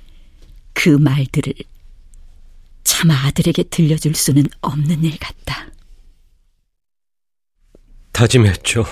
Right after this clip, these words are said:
Speaker 2: 정말 그리 된다면, 정말 희린 씨가 돌아오지 않는다면 나는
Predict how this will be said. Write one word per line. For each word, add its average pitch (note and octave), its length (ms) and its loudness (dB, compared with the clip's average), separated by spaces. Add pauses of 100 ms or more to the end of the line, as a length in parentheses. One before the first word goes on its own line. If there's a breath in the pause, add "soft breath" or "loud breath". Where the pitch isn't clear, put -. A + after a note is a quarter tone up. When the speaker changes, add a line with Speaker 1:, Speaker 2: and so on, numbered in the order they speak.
(1900 loud breath)
Speaker 2:
정말 A#2+ 340 4
그리 G#2 300 -4
된다면, F2 520 -4 (2000 loud breath)
정말 C3+ 260 4
희린 - 280 -2
씨가 C3 300 2 (760)
돌아오지 B2 380 4
않는다면 G#2+ 600 2 (2250 loud breath)
나는 F#2 300 2